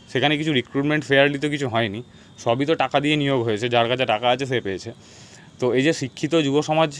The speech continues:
তারা যে বিগত আট বছর, দশ বছর ধরে কাঁদছে, কই এবিপি আনন্দ, চব্বিশ ঘন্টা, এটা তো দেখাচ্ছে না সেটা। এরা দেখাচ্ছে না, এরা দেখাচ্ছে অর্পিতা কাঁদছে।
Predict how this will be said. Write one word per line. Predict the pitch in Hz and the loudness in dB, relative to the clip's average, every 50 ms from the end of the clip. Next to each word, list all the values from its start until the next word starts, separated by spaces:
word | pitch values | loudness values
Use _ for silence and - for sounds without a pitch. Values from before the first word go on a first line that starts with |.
| 151 - - | -10 -4 0
তারা | 123 117 123 | 2 2 2
যে | 131 143 139 | 2 0 -2
বিগত | 123 113 127 131 131 | -2 0 -2 0 0
আট | 151 - 110 117 117 120 | 0 0 2 0 0 0
বছর, | 123 131 131 151 147 | -2 -2 -2 -2 -2
দশ | 135 139 139 127 131 | 0 0 -2 -2 -2
বছর | 143 135 139 | -4 -4 -4
ধরে | 135 127 135 135 123 | -4 -4 -4 -4 -4
কাঁদছে, | - 104 101 101 - - 110 107 135 - - - - - - - - - | -4 -6 -8 -8 -8 -8 -6 -8 -8 -8 -16 -20 -20 -20 -20 -20 -10 -2
কই | - 151 151 135 | 2 4 6 6
এবিপি | 120 110 110 110 104 127 127 | 6 4 2 -2 -2 -2 -2
আনন্দ, | 127 127 127 135 139 143 143 143 | 0 0 -2 -2 0 2 2 2
চব্বিশ | 131 - 117 92 98 117 117 117 | 2 0 -4 -4 -2 -4 -2 -2
ঘন্টা, | 131 127 127 131 | -2 -2 0 0
এটা | 127 123 131 | 0 0 0
তো | 131 | -2
দেখাচ্ছে | 131 107 95 - 123 - - 147 | -2 -2 0 0 0 -2 -2 -4
না | 135 135 | -6 -4
সেটা। | 135 131 - 139 143 - - - - - - - - - - - - - - - - - - - - - | -6 -6 -8 -8 -10 -12 -14 -20 -20 -20 -20 -20 -20 -20 -20 -20 -20 -20 -20 -20 -20 -20 -20 -20 -10 -4
এরা | 117 120 143 | 0 2 2
দেখাচ্ছে | 147 139 139 160 175 - - 170 139 | 2 2 0 0 0 -4 -4 -4 -4
না, | 104 90 | -4 -4
এরা | 92 98 120 127 | -2 0 0 0
দেখাচ্ছে | 127 131 151 147 - 170 | 0 0 -2 -2 -2 -2
অর্পিতা | 160 151 143 160 165 170 151 | -2 -2 -2 0 0 0 0
কাঁদছে। | 127 110 90 - - 92 - | 0 -2 -8 -8 -12 -12 -14